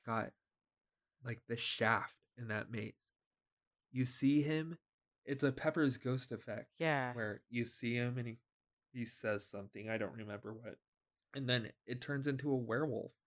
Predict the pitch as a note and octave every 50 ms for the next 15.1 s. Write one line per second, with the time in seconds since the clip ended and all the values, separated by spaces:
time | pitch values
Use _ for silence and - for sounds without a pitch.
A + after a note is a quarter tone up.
0 | _ E3 E3 E3+ E3+ D#3+ C3+ A2+ A2 A#2+ - _ _ _ _ _ - - B2+ C3
1 | B2+ B2 B2+ B2 A#2 - - - - - - _ _ _ _ _ _ _ _ _
2 | _ _ _ _ _ _ - C3+ A#2+ B2 C#3 D3 C#3 B2+ A#2+ B2 C3+ - - -
3 | B2 B2+ B2 B2 B2+ C3 B2+ B2 B2 - B2+ A#2+ - - - - C3 C3 C3 C3
4 | C3 B2 A#2 A2 A2 A#2+ B2 - - _ - B2+ A2+ G#2+ G2+ - - - A2+ A2
5 | A2 A2 C#3 E3+ F3 F3 E3+ D#3+ D#3+ E3 - - _ _ - _ - C#4 C4+ -
6 | _ - B3 B3 - _ _ _ _ _ _ _ _ _ _ _ _ - - -
7 | _ - - - C#3+ D#3 C#3+ C3+ - D3+ D3 D3 C#3 C#3 B2+ E3+ F#3+ A3 B3 -
8 | - G2+ - B2+ - B2+ - F3+ D#3+ C3+ B2+ B2 B2 B2+ C3 B2+ _ _ _ _
9 | _ _ _ _ _ _ - B2+ C3 C3 C3+ C#3 C3+ C3 C3+ C3+ C#3 C3+ - -
10 | - C#3 C#3 C3+ C#3 C3+ C3+ B2 A2 G#2 - _ - G#2+ A2 A#2 C3+ F#3+ G#3+ F3+
11 | E3 E3+ F#3 F#3 F3+ - - - _ _ _ _ _ _ _ D2 F#2 F#2+ G2+ A#2+
12 | C#3 - - C#3+ C3+ C3+ C3+ C3+ C#3 D3 - - - C3+ C3 C3 C3+ C#3+ D3 _
13 | _ _ _ _ _ _ _ _ - C3+ C#3 D#3 D#3+ E3 E3+ F3 D#3+ C#3 B2 C3
14 | F3 G3+ F#3+ - F3+ E3 E3 D#3+ C#3+ B2+ C3 D3 D#3+ F3+ F#3+ G3 G3+ G#3 G3+ -
15 | -